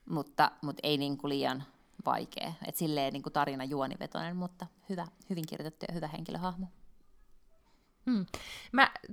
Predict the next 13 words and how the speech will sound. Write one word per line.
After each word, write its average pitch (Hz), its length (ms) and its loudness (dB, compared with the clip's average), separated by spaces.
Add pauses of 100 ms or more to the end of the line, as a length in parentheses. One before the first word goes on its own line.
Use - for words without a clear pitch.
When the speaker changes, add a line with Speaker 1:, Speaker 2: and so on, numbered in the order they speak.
(120)
Speaker 2:
tota, 220 420 6
kirjoista 220 460 6
puheen 185 300 4
ollen 175 260 4
niin 180 140 4
kuuntelin, 180 560 2
kun 196 100 -4
sä 190 140 -2
suosittelit - 680 -2
sitä, - 320 0 (1300)
tai 113 160 -2
kerroit 117 400 -2 (220)
kuunnelleesi 120 1160 0